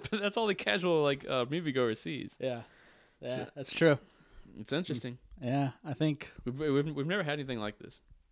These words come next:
Speaker 2: It's interesting because from the rumors that I heard is that Mar-, uh, Sony countered their offer with, like, thirty percent.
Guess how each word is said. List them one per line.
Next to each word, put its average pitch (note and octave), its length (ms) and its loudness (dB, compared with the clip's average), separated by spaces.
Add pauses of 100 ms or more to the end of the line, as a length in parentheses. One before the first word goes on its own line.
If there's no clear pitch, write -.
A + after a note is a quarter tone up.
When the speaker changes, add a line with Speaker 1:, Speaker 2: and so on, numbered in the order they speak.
(140)
Speaker 2:
It's A#2+ 160 -2
interesting C3+ 460 2
because C#3+ 580 4 (320)
from D3 240 0
the D3+ 100 4
rumors F#3 320 12
that D#3 100 10
I E3+ 140 12
heard A#2 300 4
is B2+ 160 0
that B2 360 4 (840)
Mar-, D3 500 8
uh, C3+ 300 8
Sony D#3 480 6
countered D3 420 6
their C3 140 6
offer C3+ 300 6
with, A#2+ 240 0
like, A#2+ 180 -4
thirty C#3+ 300 6
percent. A#2 400 -8